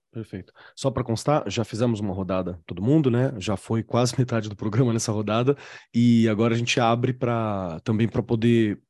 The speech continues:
fazer in-, inserções livres, né? A primeira rodada era importante, só pros nossos ouvintes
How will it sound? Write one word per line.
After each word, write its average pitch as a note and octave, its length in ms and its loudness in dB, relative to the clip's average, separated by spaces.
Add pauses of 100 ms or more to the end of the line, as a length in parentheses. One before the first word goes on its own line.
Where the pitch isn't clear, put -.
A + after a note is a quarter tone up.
(120)
fazer B2+ 200 2
in-, B2+ 340 -2
inserções A#2+ 720 0
livres, G2 440 -4
né? G2 120 -4
A F#2+ 60 -6
primeira A2+ 260 0
rodada A2 300 -2
era G#2+ 60 0
importante, A2+ 600 -2 (200)
só - 200 -4
pros - 120 -12
nossos B2+ 220 -2
ouvintes A#2+ 460 -2